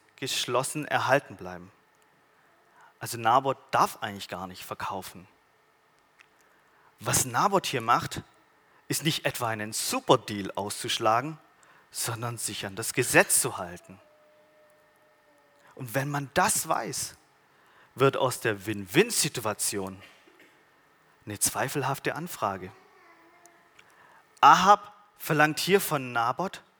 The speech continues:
das Gesetz absichtlich zu verletzen. Und hier bewundere ich Naboths Standfestigkeit.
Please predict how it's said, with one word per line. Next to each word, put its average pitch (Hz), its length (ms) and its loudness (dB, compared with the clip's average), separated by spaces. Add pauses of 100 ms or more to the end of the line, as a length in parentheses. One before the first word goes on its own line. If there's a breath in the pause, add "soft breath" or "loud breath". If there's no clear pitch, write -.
(480)
das - 240 -4
Gesetz 123 640 -2 (340)
absichtlich - 800 -2
zu 175 120 -4
verletzen. 160 680 -2 (2500 soft breath)
Und 147 140 0
hier 165 200 10
bewundere 147 480 -2
ich 131 160 -8
Naboths 120 540 -4 (220)
Standfestigkeit. - 1120 -10